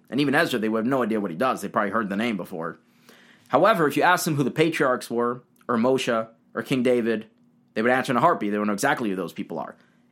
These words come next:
And yet those people are far less important than Yoshio, Ezra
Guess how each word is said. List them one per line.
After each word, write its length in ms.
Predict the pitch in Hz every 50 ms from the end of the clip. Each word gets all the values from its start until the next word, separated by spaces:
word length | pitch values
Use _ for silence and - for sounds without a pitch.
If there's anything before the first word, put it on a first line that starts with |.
| _
And 120 | - 139 143
yet 140 | 156 160 160
those 160 | 190 175 -
people 240 | - 202 - - 160
are 60 | 143
far 300 | - - 220 208 196 185
less 220 | 175 175 170 165
important 640 | 175 156 - - 196 190 185 - 135 123 120 - - _ _ _ _ _ _ _ _ _ _ _ _ _
than 180 | - 131 139 147
Yoshio, 400 | 156 165 156 - 175 165 165 160
Ezra 380 | - 180 196 160 147 147 143